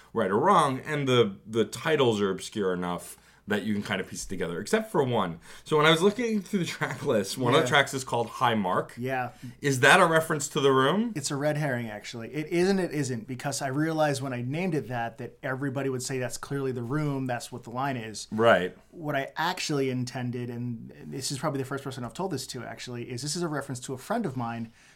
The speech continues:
Speaker 2: whose musical style I felt like the so-, the song was veering very close to.
Speaker 1: Ah.
Speaker 2: Um, so it's actually, "Hello Mark," my friend, uh, Mark, who goes by the name Mono Deer and does Game Boy music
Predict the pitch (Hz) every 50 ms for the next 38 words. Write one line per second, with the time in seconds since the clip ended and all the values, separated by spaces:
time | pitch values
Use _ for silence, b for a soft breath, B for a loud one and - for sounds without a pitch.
0 | b b - 156 143 127 151 143 147 151 143 135 127 - - 139 131 127 127 123
1 | - 127 123 127 - 135 127 - - 131 127 - - 139 131 - 139 135 - -
2 | 147 139 139 139 135 135 123 117 107 107 135 135 135 135 135 131 120 107 107 127
3 | 120 123 127 123 - - 123 123 123 - - - 185 208 240 247 233 - 87 170
4 | 185 202 214 226 - - - - - - - 127 127 123 123 127 127 127 131 127
5 | 139 - 160 147 147 151 143 127 - - 143 135 127 123 - 139 143 139 139 135
6 | 135 135 139 131 131 127 - - 139 131 123 123 127 139 131 120 123 123 120 -
7 | 120 117 113 113 113 117 120 123 127 123 123 - 143 135 131 127 120 117 113 113
8 | 117 127 127 131 131 127 120 117 120 117 113 110 113 117 127 127 127 120 110 110
9 | - 170 185 196 185 143 135 127 117 117 117 110 113 120 117 - -